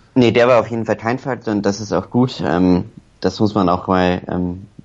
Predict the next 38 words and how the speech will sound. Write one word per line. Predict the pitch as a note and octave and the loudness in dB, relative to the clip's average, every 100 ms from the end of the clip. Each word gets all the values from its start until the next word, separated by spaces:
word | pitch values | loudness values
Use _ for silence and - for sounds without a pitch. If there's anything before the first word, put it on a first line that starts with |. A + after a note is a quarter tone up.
| - | -2
positiv | G#2 G#2+ G2+ G2 | 2 2 2 0
hervorheben, | F#2+ - F#2+ F#2+ F2+ | 0 0 0 2 2
nachdem | F2+ F2+ - | 0 -2 0
wir | F2+ | 0
jetzt | E2+ | 0
so | G2+ | -4
viele | G2+ F2 | 0 2
Absagen | F2 - F#2+ F#2+ | 2 0 -2 -2
hatten, | G2 F#2+ F#2+ - _ _ _ _ - _ _ _ - | -4 -4 -8 -10 _ _ _ _ -20 _ _ _ -4
dass, | F#2 - | -4 -2
ähm, | F#2+ F#2 F2+ F#2 | -2 -2 -2 -2
das | F#2 F#2 | -2 0
Wetter | G2+ A2+ | 0 0
diesmal | F#2 G2 F#2+ F2 | 0 -4 -2 -2
wirklich | F2+ F#2 | -2 -6
perfekt | - F2 F#2 - | -6 -4 -4 0
war, | F#2+ F#2+ - - - _ | -2 -2 -10 -20 -20 _
ähm, | F#2 F2+ | -8 -6
und | - E2+ | -4 -6
es | - | -6
von | - - | -6 -2
daher | E2+ F#2+ F#2 | 2 2 0
sozusagen | - - F2+ F2 F2+ | -4 -6 -2 0 -2
ein | - | -4
faires | - F#2+ F#2+ - | -2 2 2 0
Rennen | E2+ G2 F2 | 0 2 2
war. | F2 F#2 - - - _ | 0 0 -12 -20 -20 _
Ähm, | F2+ F2 F2 F2 - _ _ _ - | -4 -2 -2 -4 -8 _ _ _ -2
ja, | E2+ F#2+ - | -2 -2 -2
was | F#2 G2 | -4 0
leider | G2 G2 - | 0 2 2
auch | - | 0
kein | G#2+ G2+ | -6 -4
Faktor | G#2 - G#2 F2+ | -6 -2 -2 2
war, | G2 F#2 - | 0 0 -8
wo | F#2+ | -18
es | - G#2 | -12 -8
mich | G2+ | -8